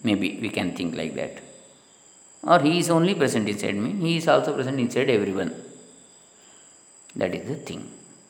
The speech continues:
So, this is the last shloka, on the eightieth shloka t-, of our today's discussion. On the eighty-first, we will see next, uh, tomorrow.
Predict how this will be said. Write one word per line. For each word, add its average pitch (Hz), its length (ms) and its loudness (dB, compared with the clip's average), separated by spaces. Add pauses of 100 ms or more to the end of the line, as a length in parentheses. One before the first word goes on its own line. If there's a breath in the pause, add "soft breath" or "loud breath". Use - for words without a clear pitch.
(160)
So, 107 300 0
this 110 220 -4
is - 200 -8
the 104 180 2
last 107 300 2
shloka, 92 480 -8 (380)
on 101 120 -2
the 95 160 -2
eightieth - 400 -6
shloka - 380 -6
t-, - 140 -12
of 95 200 0
our 98 220 -6
today's 101 320 0
discussion. - 500 -10 (400 loud breath)
On 107 100 0
the 107 100 4
eighty-first, 107 440 -4
we 98 140 0 (680)
will 110 80 -10
see - 400 -4
next, 104 300 -4 (140)
uh, 92 140 -2
tomorrow. 110 640 4